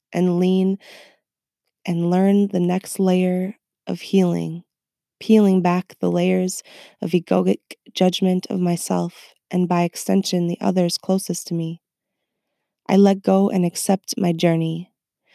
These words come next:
I will share even though some will be repelled in order to find those magnetized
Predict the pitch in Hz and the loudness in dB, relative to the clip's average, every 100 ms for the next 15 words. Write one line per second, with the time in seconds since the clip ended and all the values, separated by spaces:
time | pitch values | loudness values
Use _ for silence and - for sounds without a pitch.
0 | _ _ _ - 185 185 - 202 185 180 | _ _ _ 0 2 2 2 2 2 2
1 | - 202 190 202 202 196 - 180 185 175 | 0 2 4 4 2 0 -2 0 2 2
2 | 175 - - 196 196 196 - - _ 190 | -2 -6 -2 2 2 0 -6 -20 _ 2
3 | 196 180 180 - - 180 175 165 165 - | 4 4 2 -2 -4 -2 -2 -4 -8 -18
4 | - - - 196 208 202 208 196 196 - | -20 -20 -2 0 4 4 4 2 -2 0
5 | 185 185 180 180 175 180 180 185 180 - | 2 2 2 2 2 2 2 2 0 0
6 | 165 160 160 - - | -2 -2 -4 -6 -12